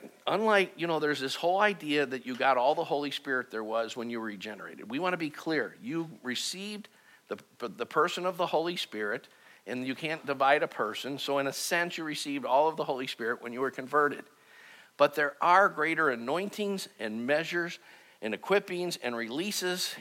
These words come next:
and the word baptize means to submerge or immerse. And if it, if you've received all there is, it should look like First John two six says, "If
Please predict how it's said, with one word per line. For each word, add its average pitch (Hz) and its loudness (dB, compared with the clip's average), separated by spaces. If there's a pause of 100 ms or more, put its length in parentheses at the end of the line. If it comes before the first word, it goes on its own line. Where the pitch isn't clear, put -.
and 113 -4
the 120 -2
word 127 -2
baptize 147 0
means 120 -6
to 95 -12
submerge 156 -2
or 107 -4
immerse. 143 -2 (400)
And 131 0
if 139 -4
it, 143 -2
if 139 -2
you've 147 -4
received 214 -2
all 143 6
there 120 0
is, 120 -6
it 135 -6
should 139 -2
look 165 0 (100)
like 120 -4
First 147 -4
John 147 2
two 151 -6
six 120 -6
says, 113 -4
"If 104 -10